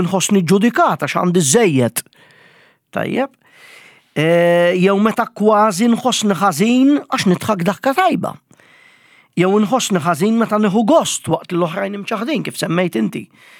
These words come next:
Em, dak il-messaġġ illi isu, em, għax aħna għandna u qed nieħdu gost immem min bħalissa f'dak il-pajjiż illi qiegħed l-isptar jew qiegħed fil-gwerra. Jew meta norbot il-valur spiritwali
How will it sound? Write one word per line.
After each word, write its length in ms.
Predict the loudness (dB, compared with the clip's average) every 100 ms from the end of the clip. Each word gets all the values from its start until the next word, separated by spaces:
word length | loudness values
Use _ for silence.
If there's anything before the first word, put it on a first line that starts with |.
| -20 _ -4
Em, 220 | -4 -4
dak 220 | -8 -6
il-messaġġ 680 | -6 -6 -6 -6 -6 -8 -10 -10 -10 -10
illi 320 | -8 -6 -6 -6 -10 -14 -14
isu, 220 | -10 -6 -6 -8 -16 _ _ _ _ -20 _ _ _ -18
em, 220 | -18 -18 -20 -20
għax 220 | -18 -16
aħna 240 | -12 -6 -2 0
għandna 260 | 0 -2 -2
u 60 |
qed 160 | -4 -2
nieħdu 260 | -2 0 2
gost 300 | 2 0 0
immem 320 | 2 2 4 2 2 -2 0
min 380 | 2 4 2 0
bħalissa 460 | -4 -6 -6 -8
f'dak 240 | -6 -6 -8
il-pajjiż 560 | -10 -10 -8 -8 -10 -10
illi 160 | -10 -6
qiegħed 340 | -8 -8 -14
l-isptar 460 | -16 -10 -6 -4 -6
jew 80 | -10
qiegħed 340 | -10 -10 -12 -20 _ _ _ _ _ _ -6
fil-gwerra. 480 | -2 2 0 -2 -10 -16 -20 -20 -20 -20 -20 -20 -20 -20 -6 0
Jew 140 | 2
meta 260 | 2 2 2
norbot 460 | 2 2 2 2 2
il-valur 520 | 2 2 2 2 0
spiritwali 1040 | 0 0 0 0 2 2 2 0 -2 -6